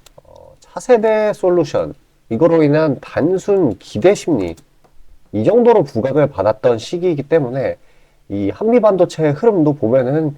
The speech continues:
일월 달 이전에 거의 지렁이 옆으로 기듯이 하고 있었죠. 근데 어떤 일이 일어나요? 바로 이번에 얼마 전이죠. 이, 이 챗지피티, 이게 튀어나왔어요. 에이아이 열풍이 불었단 말이에요.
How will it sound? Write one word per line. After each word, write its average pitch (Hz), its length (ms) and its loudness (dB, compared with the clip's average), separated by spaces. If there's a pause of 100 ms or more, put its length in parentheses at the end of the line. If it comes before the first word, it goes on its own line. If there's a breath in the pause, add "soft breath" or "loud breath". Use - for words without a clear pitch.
(120)
일월 208 260 0
달 - 140 -4
이전에 123 300 0
거의 110 200 -4
지렁이 135 680 2 (120)
옆으로 131 280 -2
기듯이 139 420 0
하고 139 220 -2
있었죠. - 420 -4 (280)
근데 160 400 2 (400)
어떤 180 360 0
일이 127 180 4
일어나요? 95 400 -2 (500)
바로 107 360 -2 (340)
이번에 98 480 -4 (260)
얼마 110 280 -4
전이죠. 101 420 -4 (240)
이, 151 160 -12 (320)
이 90 80 -8
챗지피티, - 800 -8 (320)
이게 110 200 0
튀어나왔어요. 95 680 -2
에이아이 113 420 -4
열풍이 120 480 -2
불었단 92 420 -8
말이에요. 76 240 -12